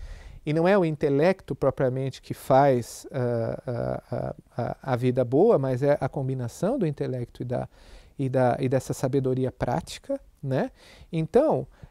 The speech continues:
se nós deixamos isso que é a coisa mais importante, diz ele, ao acaso,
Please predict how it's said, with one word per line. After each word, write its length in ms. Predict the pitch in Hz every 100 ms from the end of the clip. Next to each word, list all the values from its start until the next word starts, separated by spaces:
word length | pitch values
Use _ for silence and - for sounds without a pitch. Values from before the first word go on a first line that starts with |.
| _
se 240 | - -
nós 300 | 277 277 359
deixamos 880 | 240 247 190 - 160 135 123 123 - -
isso 240 | 208 -
que 80 | -
é 60 | 190
a 20 |
coisa 300 | - 185 190
mais 260 | 190 196
importante, 840 | 185 170 156 139 - 123 123 - -
diz 220 | - 131 127
ele, 260 | 123 127 - _
ao 240 | 170 190 147
acaso, 680 | - 131 185 240 - 127